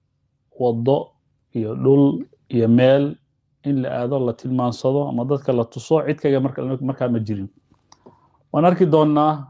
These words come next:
hada saxaabiyu jaliil, qudrada iyo capacity-ga Ilaahay siiyey si uu Islaamka markaa wax ugu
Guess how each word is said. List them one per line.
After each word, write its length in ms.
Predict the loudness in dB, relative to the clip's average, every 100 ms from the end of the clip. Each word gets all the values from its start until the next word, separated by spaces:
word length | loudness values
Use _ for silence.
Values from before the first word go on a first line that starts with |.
| _
hada 220 | -8 -6
saxaabiyu 460 | -8 -8 -6 -4 -4
jaliil, 360 | -4 -2 -2 -4 -10 _ _ _ _ _ _ _ _ _ _ _ _
qudrada 460 | -2 0 2 2 2
iyo 100 | -2
capacity-ga 680 | -4 -2 -4 -6 -12 -10 -8
Ilaahay 400 | -6 -4 -6 -10
siiyey 480 | -8 -2 2 2 2 -6 -20
si 200 | -6 -4
uu 80 |
Islaamka 380 | -4 -2 -4 -2
markaa 260 | -4 -4 -4
wax 80 | -4
ugu 160 | -4